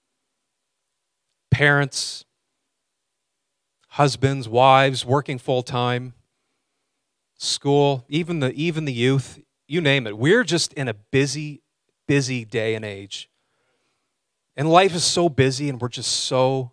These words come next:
so tired. But God is calling us to rest. He is, he calls us to rest. We are called to rest, but if we're not careful,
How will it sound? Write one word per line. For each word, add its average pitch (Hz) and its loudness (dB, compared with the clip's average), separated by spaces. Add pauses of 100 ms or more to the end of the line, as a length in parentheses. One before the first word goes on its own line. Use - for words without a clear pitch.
so 117 -4
tired. 107 -12 (3000)
But - -4
God 160 -2
is 139 -4
calling 127 -2
us - -8 (400)
to - -14
rest. - -8 (1700)
He 202 0
is, 160 4
he 190 -4
calls 180 4
us - -4
to 143 2
rest. 117 4
We 147 6
are 214 8
called 190 4
to 220 6
rest, 147 4
but 143 4
if 139 0
we're 139 4
not 151 2
careful, 165 -2